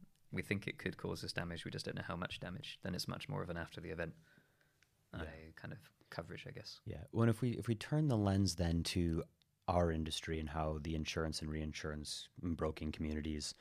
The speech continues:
Speaker 2: sort of think about their own reputations and the
Speaker 1: Mm.
Speaker 2: risks that they face and how they mitigate against those,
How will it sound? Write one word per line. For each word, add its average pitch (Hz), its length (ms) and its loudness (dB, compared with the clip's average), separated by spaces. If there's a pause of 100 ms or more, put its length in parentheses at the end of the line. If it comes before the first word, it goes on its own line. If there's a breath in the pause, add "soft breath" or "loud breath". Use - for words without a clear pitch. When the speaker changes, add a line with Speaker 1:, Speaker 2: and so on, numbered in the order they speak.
(160 loud breath)
Speaker 2:
sort 82 180 -2
of 71 60 -8
think 82 240 0
about 73 380 -2
their 87 400 6
own 78 100 2
reputations 78 640 -4
and 107 60 -4
the 73 60 -4
Speaker 1:
Mm. 73 40 -6
Speaker 2:
risks - 280 -6
that 78 120 -6
they 80 140 -2
face 76 220 -6
and 78 100 -6
how 80 100 4
they 76 100 0
mitigate 78 380 0
against 73 320 -4
those, 80 400 2